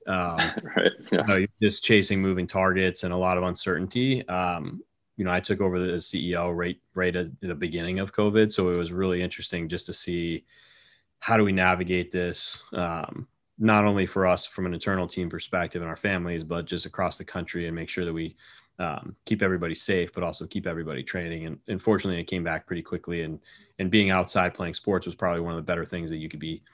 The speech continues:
Speaker 1: you had the ability to do, uh,
Speaker 2: Mm-hmm.
Speaker 1: during that time. You know, now I think, um,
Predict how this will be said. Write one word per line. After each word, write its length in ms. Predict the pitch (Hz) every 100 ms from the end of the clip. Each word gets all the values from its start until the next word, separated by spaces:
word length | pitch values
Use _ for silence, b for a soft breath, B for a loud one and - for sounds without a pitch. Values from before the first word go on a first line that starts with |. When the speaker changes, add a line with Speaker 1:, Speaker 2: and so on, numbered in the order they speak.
| _ _ _ _
Speaker 1:
you 240 | 98 90 -
had 140 | 101 92
the 100 | 92
ability 440 | 82 98 95 87
to 80 | 85
do, 400 | 78 85 82 80 - -
uh, 260 | 87 78 73
Speaker 2:
Mm-hmm. 80 | 98
Speaker 1:
during 300 | 95 90 87
that 220 | 82 73
time. 340 | - 80 78 - b b b b b b b
You 80 | 143
know, 100 | 139
now 240 | 127 120 131
I 80 |
think, 460 | 127 127 107 - -
um, 520 | 110 107 95 90 87